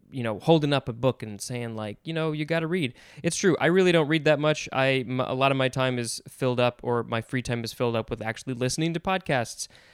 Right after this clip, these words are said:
Um, so whenever I do read something, it's usually in, uh, audiobook form, but even that is very, very rare. Also, I don't know what's with my brain, but I kinda fall asleep when I read. Maybe I should, uh, get a book when I go to bed and just read, like, a page, and then I'll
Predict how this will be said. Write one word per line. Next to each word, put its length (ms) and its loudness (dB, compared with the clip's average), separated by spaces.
Um, 440 2
so 280 4
whenever 380 2
I 60 4
do 260 0
read 340 0
something, 340 -4
it's 140 -8
usually 420 -2
in, 160 0
uh, 220 -2
audiobook 520 -2
form, 300 -4
but 160 -4
even 260 -4
that 180 0
is 140 -8
very, 340 -2
very 300 0
rare. 340 -2
Also, 420 2
I 80 -4
don't 120 0
know 380 0
what's 240 -2
with 140 0
my 120 2
brain, 300 0
but 220 -2
I 80 -4
kinda 260 -6
fall 260 -2
asleep 380 -4
when 160 -6
I 80 -2
read. 440 -6
Maybe 280 0
I 60 2
should, 220 0
uh, 260 2
get 240 -2
a 40 0
book 360 -2
when 160 -4
I 60 0
go 120 0
to 80 0
bed 240 2
and 120 -6
just 160 -8
read, 180 -4
like, 220 -4
a 80 -8
page, 340 -4
and 120 -6
then 80 -2
I'll 180 -8